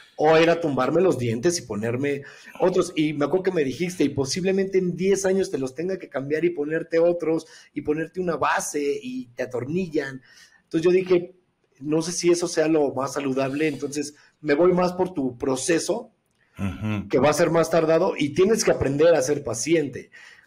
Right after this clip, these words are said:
Speaker 1: Yo creo que, desgraciadamente, hoy en día ni nos enseñan,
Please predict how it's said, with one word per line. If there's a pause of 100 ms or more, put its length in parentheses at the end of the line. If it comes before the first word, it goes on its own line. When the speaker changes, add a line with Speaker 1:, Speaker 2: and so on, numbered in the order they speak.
Speaker 1:
Yo
creo
que, (600)
desgraciadamente,
hoy
en
día (920)
ni
nos
enseñan,